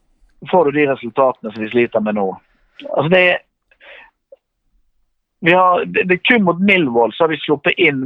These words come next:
mål på hjemmebane og, eh, vunnet. Så det er ikke, det er ikke det fortet som man ønsker at Ellen Road skal,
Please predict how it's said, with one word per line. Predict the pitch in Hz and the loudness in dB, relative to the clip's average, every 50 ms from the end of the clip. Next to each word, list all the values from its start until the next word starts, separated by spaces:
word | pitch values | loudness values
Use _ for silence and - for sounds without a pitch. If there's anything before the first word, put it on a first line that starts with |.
| 143 | 0
mål | 147 143 135 117 110 - - | 2 2 2 2 0 -2 -2
på | 120 | 0
hjemmebane | 113 113 117 123 135 127 120 117 117 110 107 104 104 107 - | 2 2 2 0 -2 -4 0 0 0 0 0 -2 -4 -6 -4
og, | 135 127 120 113 101 - _ _ _ _ _ _ _ _ _ _ _ _ _ _ _ - | -2 0 0 0 -2 -4 _ _ _ _ _ _ _ _ _ _ _ _ _ _ _ -6
eh, | 113 110 110 | -4 -4 -2
vunnet. | 110 120 120 123 131 123 113 92 - - _ _ _ _ _ _ _ _ _ _ _ _ _ _ _ _ _ _ _ _ _ _ _ - - _ _ _ - - | 0 0 0 0 0 -2 -2 -2 -4 -6 _ _ _ _ _ _ _ _ _ _ _ _ _ _ _ _ _ _ _ _ _ _ _ -20 -20 _ _ _ -8 -2
Så | 151 147 151 151 151 151 151 151 151 123 | 0 0 2 2 2 2 2 0 -2 -2
det | 110 156 165 | -2 0 2
er | 175 160 160 156 151 151 147 147 147 147 143 139 135 _ _ _ _ _ _ _ _ _ _ - | 2 2 2 2 2 2 2 2 2 0 -2 -4 -8 _ _ _ _ _ _ _ _ _ _ -16
ikke, | 135 175 156 - - 131 151 120 117 113 107 107 113 - - - - - - _ _ _ | -12 -12 -10 -6 0 2 2 2 2 2 0 -4 -12 -18 -20 -20 -20 -20 -20 _ _ _
det | 170 156 | -4 -4
er | 170 - | -2 0
ikke | 165 165 | 2 0
det | 185 180 - - | 0 0 0 -2
fortet | 233 196 - - - - - 127 117 - | -2 -2 -2 -8 -16 -6 -2 -2 -2 0
som | - 131 127 | 0 0 0
man | 127 127 127 | 2 2 0
ønsker | 139 143 - - 156 135 | -4 -4 -4 -2 -2 2
at | 135 143 | 2 2
Ellen | 139 135 127 | 2 2 0
Road | 123 127 131 123 - | -2 -2 -2 -2 -4
skal, | - - 113 110 113 113 113 113 110 | -2 0 2 2 2 2 0 -2 -2